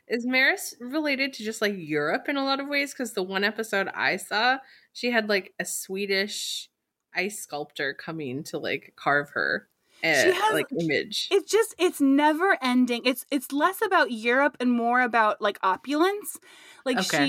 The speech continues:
Speaker 2: she, everything, everything, like, she goes to, I think, like, the Swiss Alps for a rejuvenation thing. And she, um,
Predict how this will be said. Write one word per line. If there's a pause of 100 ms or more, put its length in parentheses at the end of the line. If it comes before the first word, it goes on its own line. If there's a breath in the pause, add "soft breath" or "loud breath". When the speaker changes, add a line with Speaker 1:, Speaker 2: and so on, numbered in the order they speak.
Speaker 2:
she,
everything,
everything,
like, (220 loud breath)
she
goes
to,
I
think,
like,
the
Swiss
Alps
for
a
rejuvenation
thing.
And
she, (380 loud breath)
um,